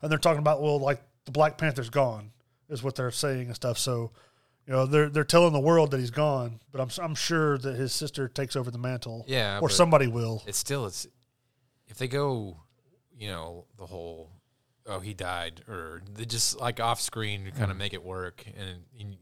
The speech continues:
Speaker 2: they just give a throwaway line to it, ugh, it's just gonna be so bad.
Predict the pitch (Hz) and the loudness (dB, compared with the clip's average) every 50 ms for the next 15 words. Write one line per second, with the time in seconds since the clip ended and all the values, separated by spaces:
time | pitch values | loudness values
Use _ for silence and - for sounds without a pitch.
0 | 101 101 98 101 95 92 92 92 - - 113 107 90 87 87 - - 104 101 95 | -20 -20 _ -16 -14 -12 -10 -10 -10 -10 -10 -12 -12 -12 -16 -14 -10 -8 -8 -6
1 | 92 95 90 87 87 82 82 85 87 95 98 - - 110 110 110 110 _ - 95 | -6 -6 -8 -10 -10 -10 -10 -10 -10 -12 -16 -14 -12 -10 -10 -10 -10 _ -16 -20
2 | 85 - - - - - 107 95 - - 107 - 120 101 82 78 - - 82 76 | -18 -18 -20 -20 -20 -20 -20 -20 -18 -16 -16 -14 -14 -14 -10 -10 -10 -10 -12 -14
3 | - 57 65 78 85 82 80 | -14 -14 -14 -14 -14 -14 -16